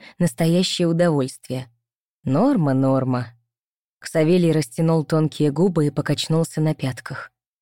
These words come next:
Его свечение было ровным, мирно-зеленым с проблесками живого оранжевого участия.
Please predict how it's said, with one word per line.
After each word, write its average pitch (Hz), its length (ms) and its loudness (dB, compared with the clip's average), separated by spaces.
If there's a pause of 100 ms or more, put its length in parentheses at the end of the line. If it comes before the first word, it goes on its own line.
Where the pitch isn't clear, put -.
(300)
Его 170 260 2
свечение 170 640 0
было 160 360 2
ровным, 143 540 0 (180)
мирно-зеленым 156 920 2
с - 80 -14
проблесками 151 600 0
живого 143 480 0
оранжевого 139 560 0
участия. 127 680 -6